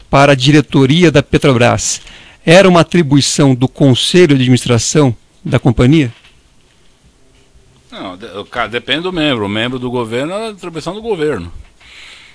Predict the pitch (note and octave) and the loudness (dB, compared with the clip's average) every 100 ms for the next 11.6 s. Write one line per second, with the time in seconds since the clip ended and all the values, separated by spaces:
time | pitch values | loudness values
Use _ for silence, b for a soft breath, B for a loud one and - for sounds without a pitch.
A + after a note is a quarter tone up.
0 | B D#2+ E2+ E2+ F2+ F#2+ F2 F#2+ F#2 E2 | B -14 -12 -12 -14 -14 -14 -14 -14 -16
1 | C2+ b b b b _ D#2+ E2+ - G2+ | -20 b b b b _ -20 -20 -16 -12
2 | C3 B2 B2 A#2 G#2+ A2+ - B2 C3 B2+ | -8 -6 -8 -10 -10 -10 -8 -8 -4 -4
3 | A#2+ A#2+ G#2 F2 A2 D3 E3 C#3 G#2+ A2 | -2 -2 -2 -2 -2 -2 -4 -6 -6 -6
4 | C3 A#2 - C3 G#2+ F#2 B2 C#3 A2 F2+ | -4 -6 -8 -12 -10 -6 -4 -4 -6 -8
5 | F2+ D#2+ E2 F2 F2 G#2 F#2+ E2+ F#2+ A#2 | -12 -16 -16 -16 -14 -14 -14 -12 -8 -8
6 | A#2+ F#2+ D#2 _ _ - E2 E2 E2 D2+ | -8 -10 -12 _ _ -18 -14 -14 -14 -12
7 | G#2 A#2+ B2 B2 A2 A2+ G#2+ G2+ G2 F2+ | -10 -10 -12 -14 -10 -10 -8 -8 -8 -8
8 | E2+ D#2+ - D#2+ C#2 - - - - F#2+ | -14 -20 -20 -18 -18 -20 -20 -20 -20 -16
9 | G#2 G2 G#2 F#2 F#2+ F2 G2 F2+ F#2 F#2 | -16 -14 -14 -14 -16 -14 -14 -14 -14 -14
10 | F2+ A2 - C3 C3 C3+ - B2+ G2 G#2 | -14 -16 -18 -18 -14 -12 -12 -14 -10 -8
11 | A#2+ B2 A#2 - F2+ | -8 -8 -14 -18 -20